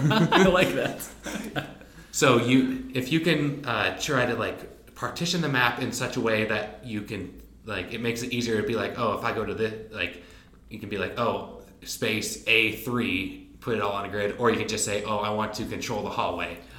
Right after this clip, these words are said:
Speaker 2: I
Speaker 1: Yep.
Speaker 2: want to control the cantina." It just gives you a little bit of a mental shortcut to say, "Here's what I want to
Speaker 1: Absolutely.
Speaker 2: do for this round."
Speaker 1: Yeah, and there, y-, and it takes some time too, but even,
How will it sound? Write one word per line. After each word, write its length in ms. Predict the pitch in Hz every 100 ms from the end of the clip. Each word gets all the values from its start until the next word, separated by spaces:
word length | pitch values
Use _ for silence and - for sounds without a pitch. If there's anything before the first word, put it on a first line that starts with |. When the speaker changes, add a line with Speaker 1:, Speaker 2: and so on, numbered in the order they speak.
| -
Speaker 2:
I 60 | -
Speaker 1:
Yep. 60 |
Speaker 2:
want 100 | 98
to 60 | -
control 260 | - 127 104
the 60 |
cantina." 420 | - 107 - 87 90
It 100 | 95
just 280 | 110 - - - -
gives 180 | 143 135
you 80 |
a 20 | 131
little 120 | 123
bit 120 | 131
of 100 | 123
a 40 | 117
mental 260 | 117 113
shortcut 640 | 113 131 107 - 110 95 -
to 160 | 113
say, 480 | 98 - 95 92 90 -
"Here's 280 | 104 127
what 100 | 120
I 60 | 107
want 220 | 90 98
to 40 | 87
Speaker 1:
Absolutely. 280 | 107 98 98
Speaker 2:
do 40 | -
for 100 | 110
this 200 | 95 92
round." 300 | 92 82 87
Speaker 1:
Yeah, 380 | 101 98 90 90
and 140 | - 101
there, 160 | 95 - - -
y-, 220 | 156 139 - - - - - -
and 120 | 123 127
it 120 | 143
takes 220 | - -
some 180 | - -
time 260 | 113 107 92
too, 140 | 104
but 120 | 90
even, 560 | 110 107 95 95 -